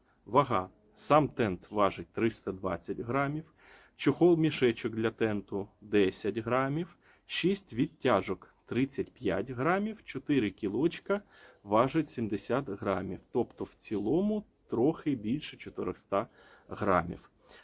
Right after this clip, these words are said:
Шість відтяжок з фурнітурою Line Lock для швидкого монтажу. Діагональна стропа захищає тканину від розтягування.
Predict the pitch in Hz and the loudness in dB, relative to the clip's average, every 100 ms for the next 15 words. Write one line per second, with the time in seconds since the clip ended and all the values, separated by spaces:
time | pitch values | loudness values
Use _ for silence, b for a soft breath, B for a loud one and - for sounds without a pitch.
0 | B - 202 196 131 120 151 151 131 117 | B -2 -2 0 -4 -2 4 4 4 -4
1 | - 101 117 131 101 123 113 117 - 135 | -8 -2 4 6 4 -2 0 0 2 2
2 | 117 104 98 - 113 104 98 120 180 - | 4 2 0 2 4 4 2 0 0 -2
3 | - 107 117 147 107 98 - 139 143 147 | -8 0 0 0 -4 -6 -4 -4 -2 -4
4 | 123 104 117 139 - - 127 120 98 90 | -4 -2 -2 -2 -4 0 0 0 -2 -4
5 | 92 B B B B 110 113 170 135 143 | -4 B B B B -6 6 6 6 2
6 | 143 127 117 - 113 107 143 175 123 110 | 2 2 2 -2 -4 0 4 4 2 -4
7 | 113 - 135 120 - 110 107 143 135 120 | -6 -4 -2 -2 -2 -2 0 0 0 -2
8 | 107 143 - - 117 - - 95 95 107 | -4 -4 -6 -4 -2 -4 -2 -2 -2 -4
9 | 98 98 98 | -6 -8 -8